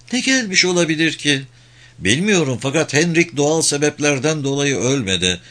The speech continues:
Belki de bulmaması gereken bir şey bulmuştu." "Ne olabilir?" "Bilmiyorum, siz biliyor musunuz?" "Bana neyle meşgul olduğunu hiç söylemezdi." "Geçen sefer gazete makalelerinden söz etti demiştiniz. Hiç göstermiş miydi size onları?"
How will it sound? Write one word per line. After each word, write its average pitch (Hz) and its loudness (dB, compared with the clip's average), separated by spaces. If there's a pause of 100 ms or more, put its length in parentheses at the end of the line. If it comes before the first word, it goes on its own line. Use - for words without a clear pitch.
(140)
Belki 117 0
de 117 0
bulmaması 123 -2
gereken 107 -2
bir 123 -2
şey 147 0
bulmuştu." 95 -2 (520)
"Ne 202 0
olabilir?" 175 -2 (460)
"Bilmiyorum, 101 0
siz 104 0
biliyor 135 0
musunuz?" 92 0 (640)
"Bana 185 -4
neyle 175 2
meşgul 160 0
olduğunu 151 0
hiç 185 -2
söylemezdi." 131 2 (760)
"Geçen 170 4
sefer 185 4
gazete 170 2
makalelerinden 151 0
söz 139 2
etti 110 -2
demiştiniz. 95 0
Hiç 139 0
göstermiş 143 0
miydi 151 -2
size 113 0
onları?" 92 0